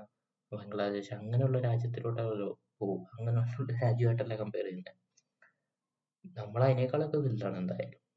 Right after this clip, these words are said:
നമ്മൾ എന്തായാലും അടുത്തൊരു ശക്തിയാവാൻ പോകുന്ന രാജ്യം തന്നെയാണ്. പക്ഷെ അതിന് അവരുടെ അടുത്ത് എത്തണമെങ്കിൽ അവരുടെ per capita income പോലുള്ള സാധനങ്ങളിൽ അത്തരം ലെവലിൽ എത്തണം.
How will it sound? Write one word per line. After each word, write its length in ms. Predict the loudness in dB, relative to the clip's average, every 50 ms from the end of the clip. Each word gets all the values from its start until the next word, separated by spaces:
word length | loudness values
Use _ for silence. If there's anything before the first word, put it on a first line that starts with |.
| _ -14 -10 -8
നമ്മൾ 340 | -8 -8 -6 -6 -4 -2 -2
എന്തായാലും 720 | 0 0 -2 -2 -2 -2 0 -2 -2 -2 -4 -6 -4 -2
അടുത്തൊരു 460 | -2 -2 -2 -4 -4 -4 -2 -4 -4 -6 _ _ _ _ _ _ -8 -4
ശക്തിയാവാൻ 560 | -4 -4 -2 -2 -2 0 0 0 0 -2 -4 -4
പോകുന്ന 260 | -4 -4 -2 0 0
രാജ്യം 340 | 0 0 0 -2 -2 -2 -2
തന്നെയാണ്. 460 | -2 -4 -4 -4 -4 -4 -6 -6 -8 -14 _ _
പക്ഷെ 480 | _ _ _ _ _ -16 -10 -6 -4
അതിന് 400 | -2 0 2 2 2 0 0 -4 -8 -12 -18 _ _ _ _ _ _ _ _ _ _ _ _ _ _ _ _ _ _ -4 -2
അവരുടെ 260 | 0 2 2 2 2
അടുത്ത് 220 | 2 0 0 -2 -4
എത്തണമെങ്കിൽ 720 | -4 -4 -4 -2 0 0 0 0 0 0 -2 -4 -4 -4
അവരുടെ 600 | -4 -2 -2 -2 -2 -2 0 0 0 0 -2 -4 -4 _ -20 -20 _ _ _ _ _ _ _ _ _ _ _ _ _ _ _ _ _ -20 -20
per 220 | -18 -10 -4 -4 -4
capita 500 | -4 -2 -2 -2 0 -2 -4 -4 -2 -2
income 320 | -2 0 0 0 0 0
പോലുള്ള 480 | 0 2 2 2 2 0 0 0 -2 -2
സാധനങ്ങളിൽ 880 | -2 -2 -2 0 2 0 0 0 -2 -6 -8 -8 -8 -8 -8 -6 -6
അത്തരം 600 | -4 -6 -6 -10 -14 _ _ -6 -4 -2 0 0
ലെവലിൽ 400 | 0 0 2 2 4 4 4 2
എത്തണം. 400 | 2 0 0 -4 -6 -8 -10 -12